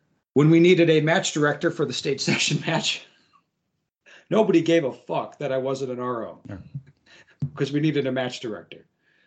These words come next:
Speaker 1: And they're like, "Yeah, you pretty much know the rules, so go do the thing." Uh, so I guess my message to the, uh,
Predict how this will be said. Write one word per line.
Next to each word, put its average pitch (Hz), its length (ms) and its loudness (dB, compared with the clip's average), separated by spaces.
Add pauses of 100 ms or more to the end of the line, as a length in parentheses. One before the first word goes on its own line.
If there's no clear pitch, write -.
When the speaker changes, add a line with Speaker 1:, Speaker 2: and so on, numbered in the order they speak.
(160)
Speaker 1:
And 127 180 -2
they're 131 100 0
like, 123 200 -2
"Yeah, 120 220 0 (100)
you 143 180 -4
pretty 180 240 4
much 156 260 0
know 147 120 -2
the 135 100 -6
rules, 127 300 0
so 135 120 -6
go 127 140 -2
do 123 140 -4
the 107 140 -8
thing." 82 220 -12 (1160)
Uh, 139 440 4
so 190 580 -2 (140)
I 170 60 -6
guess 240 240 -2
my 214 120 0
message 190 480 -4
to 196 100 -4
the, 175 260 0
uh, 160 320 2